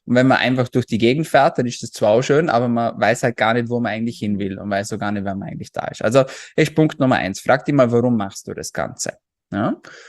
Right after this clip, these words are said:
Dann, ähm, w-, gibt's natürlich so Basic-Tipps, bei denen man nicht viel falsch machen kann.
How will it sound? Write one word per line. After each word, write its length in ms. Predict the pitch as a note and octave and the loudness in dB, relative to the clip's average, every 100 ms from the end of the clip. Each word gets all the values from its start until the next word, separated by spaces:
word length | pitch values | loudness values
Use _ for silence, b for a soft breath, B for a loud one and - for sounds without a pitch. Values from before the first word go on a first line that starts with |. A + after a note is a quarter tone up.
| B B B _ _ _ _ - | B B B _ _ _ _ -2
Dann, 520 | C3+ D3 A3+ D4+ D#4 - | 2 4 6 6 4 4
ähm, 460 | D#3+ E3 E3+ E3 - | 2 4 2 0 -2
w-, 320 | C#3+ D3 D#3 | -2 -2 -2
gibt's 260 | D#3+ A#3 G#3 | 0 0 0
natürlich 440 | E3+ F3 E3 E3+ | 2 2 2 0
so 220 | B2+ A#2 | 0 0
Basic-Tipps, 760 | - A#2+ F3 F3+ D#3+ E3+ D3 - | 2 0 0 -2 -6 -6 -6 -6
bei 160 | B2 | -4
denen 220 | B2 B2+ B2 | -2 -2 -2
man 140 | A#2+ | -2
nicht 140 | A#2 | -4
viel 240 | A#2 A#2 A2 | -6 -4 -4
falsch 320 | - D#2 - | -4 -8 -8
machen 220 | - G2 - | -14 -14 -12
kann. 320 | - - | -12 -12